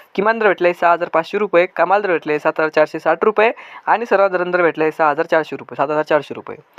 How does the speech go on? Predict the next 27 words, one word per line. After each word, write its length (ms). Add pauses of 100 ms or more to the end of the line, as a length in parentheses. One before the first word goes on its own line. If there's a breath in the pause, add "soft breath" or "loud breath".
(440 soft breath)
त्यानंतरची 400
बाजार 160
समिती 260
आहे 100
फुलंब्री 320
जात 180
आहे. 80
मध्यम 340
स्टेपल 320
आवक 240
आलेली 140
एक्याऐंशी 340
क्विंटलची, 480 (460 loud breath)
किमान 240
दर 80
भेटलाय 260
सहा 180
हजार 180
नऊशे 260
रुपये, 240
कमाल 320
दर 80
भेटलाय 260
सहा 180
हजार 200
नऊशे 260
रुपये 280